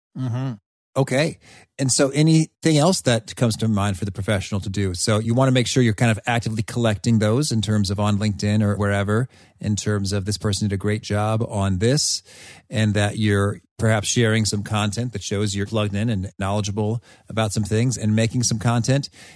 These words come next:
Any other sort of pro tips in terms of just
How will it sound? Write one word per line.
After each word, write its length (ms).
Any 220
other 480
sort 220
of 220
pro 280
tips 440
in 120
terms 340
of 300
just 260